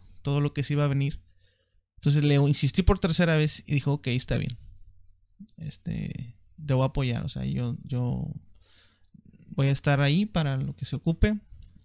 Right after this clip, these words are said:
Y ahí, ahí empezó. Entonces, eh, yo,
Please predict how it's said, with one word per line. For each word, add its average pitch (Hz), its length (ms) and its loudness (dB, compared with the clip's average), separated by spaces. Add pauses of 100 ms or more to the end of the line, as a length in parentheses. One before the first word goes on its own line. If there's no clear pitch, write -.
(160)
Y 143 500 4
ahí, 175 260 6
ahí 180 240 6
empezó. 226 460 0 (440)
Entonces, 185 560 2 (640)
eh, 165 420 6
yo, 185 460 8